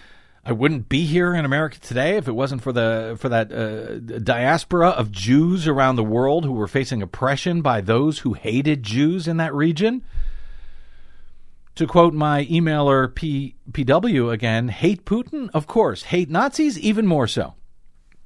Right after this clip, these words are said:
And as I replied, when the, to P W, "When the Nazis are committing genocide of an entire sovereign nation's civilian population, let me know.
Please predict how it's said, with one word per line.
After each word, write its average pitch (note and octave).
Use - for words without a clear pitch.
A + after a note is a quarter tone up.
And D3
as C#3+
I C#3+
replied, D3
when D#3+
the, D#3+
to A2+
P C#3+
W, A2
"When C#3+
the C#3
Nazis A3
are D3+
committing E3
genocide C3
of E3
an D3+
entire F#3
sovereign E3+
nation's D#3+
civilian F#3
population, G#3
let E3+
me F#3+
know. G3